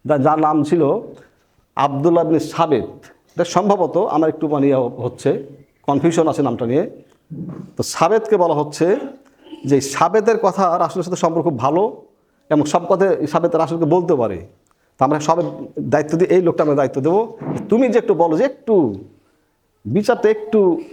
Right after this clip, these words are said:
একটু ছাড় দেওয়া যায় কি না। ব্যাস, উনি যেয়ে কিন্তু আসলে প্রস্তাব দিয়েছে, "আল্লাহ নবী, এ তো এই ঘরের মহিলা, একটু।" রাসূল দাঁড়ায় গেলেন,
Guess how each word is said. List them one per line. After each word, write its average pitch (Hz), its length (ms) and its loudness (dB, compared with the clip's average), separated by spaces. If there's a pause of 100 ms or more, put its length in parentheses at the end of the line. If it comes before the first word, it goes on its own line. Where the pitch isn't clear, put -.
(1600)
একটু 233 180 0
ছাড় 233 220 0
দেওয়া 208 160 2
যায় 151 120 4
কি 131 140 -4
না। 95 180 -4 (1900)
ব্যাস, - 420 0 (100)
উনি 175 140 4
যেয়ে 170 200 4
কিন্তু 180 180 2
আসলে 165 120 -2
প্রস্তাব 147 300 -2
দিয়েছে, 117 200 -2
"আল্লাহ 135 180 2
নবী, 139 400 0 (1300)
এ 131 60 -2
তো 131 360 2
এই 143 140 4
ঘরের 143 220 4
মহিলা, 139 520 0 (340)
একটু।" 101 380 -2 (960)
রাসূল 143 200 2
দাঁড়ায় 175 240 2
গেলেন, 98 280 -4